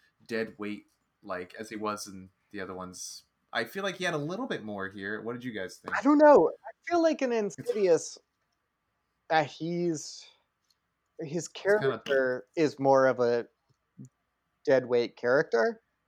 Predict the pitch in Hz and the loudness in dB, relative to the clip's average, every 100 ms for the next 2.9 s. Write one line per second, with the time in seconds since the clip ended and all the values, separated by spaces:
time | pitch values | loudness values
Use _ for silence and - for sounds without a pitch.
0 | _ _ _ _ 143 127 123 120 120 113 | _ _ _ _ 0 2 2 0 -4 -14
1 | _ _ _ _ _ - _ _ - _ | _ _ _ _ _ -20 _ _ -20 _
2 | _ _ _ _ 156 151 143 139 131 | _ _ _ _ 4 6 6 2 -4